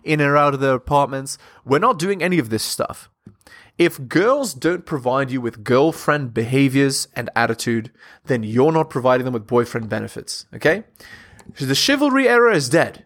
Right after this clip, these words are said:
guys. And if you still believe that, that you're going to be successful by doing the chivalry behaviors,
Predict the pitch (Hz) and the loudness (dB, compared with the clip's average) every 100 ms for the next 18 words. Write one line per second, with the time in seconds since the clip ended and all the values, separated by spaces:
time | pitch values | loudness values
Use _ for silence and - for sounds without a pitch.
0 | _ - 113 104 - _ _ - 143 135 | _ -4 -2 -2 -10 _ _ -4 -2 -2
1 | - _ _ _ - 254 254 - - _ | -6 _ _ _ -2 2 2 0 -16 _
2 | - 147 185 185 - 208 156 151 196 262 | -8 -2 0 -2 -2 -4 0 0 2 0
3 | 220 135 147 - - - - 139 147 160 | 0 0 -2 -4 -20 -16 -8 -2 2 2
4 | 147 151 147 147 147 - - 202 - 143 | 0 -2 -2 -4 -4 -6 -6 -4 -4 -2
5 | 131 123 147 175 139 - 170 143 170 123 | -2 0 -2 -2 -2 0 -2 0 -2 0
6 | 180 147 104 | 0 0 -2